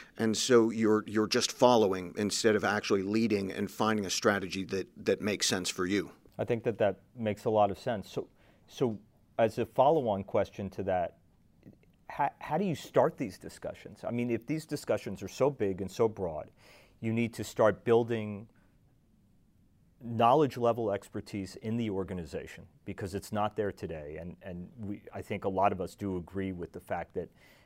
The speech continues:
Speaker 2: a lot of the knowledge isn't there. And some of the talent pool isn't even here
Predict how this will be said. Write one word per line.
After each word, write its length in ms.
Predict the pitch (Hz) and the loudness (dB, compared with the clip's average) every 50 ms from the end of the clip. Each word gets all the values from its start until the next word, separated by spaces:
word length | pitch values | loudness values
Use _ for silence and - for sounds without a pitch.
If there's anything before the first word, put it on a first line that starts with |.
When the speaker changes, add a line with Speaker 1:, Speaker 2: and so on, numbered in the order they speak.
| _ _ - | _ _ -6
Speaker 2:
a 80 | 98 | -2
lot 240 | 98 98 98 101 101 | 4 6 6 6 6
of 100 | 98 85 | 4 0
the 60 | 92 | -2
knowledge 400 | 95 95 90 95 95 90 90 - | -2 -2 0 0 -2 -2 -2 -4
isn't 280 | 110 110 - 110 95 - | -4 -4 -4 -6 -8 -8
there. 300 | 92 82 - - - - _ _ | -8 -10 -10 -10 -14 -16 _ _
And 140 | 98 95 95 | -12 -12 -6
some 160 | - 131 120 | -4 -2 0
of 60 | 131 | 0
the 80 | 127 107 | 0 -2
talent 400 | - - - 143 202 160 113 - | -2 -4 -4 -2 -2 -4 -6 -8
pool 320 | - 101 85 80 92 - - _ _ _ _ _ _ _ | -10 -10 -8 -8 -10 -12 -16 _ _ _ _ _ _ _
isn't 260 | 131 123 110 127 120 | -4 -2 0 0 2
even 240 | 113 113 104 107 104 | 2 0 0 -2 -4
here 480 | 98 - - 113 107 110 107 104 107 | -4 -6 -4 -2 0 0 0 0 -2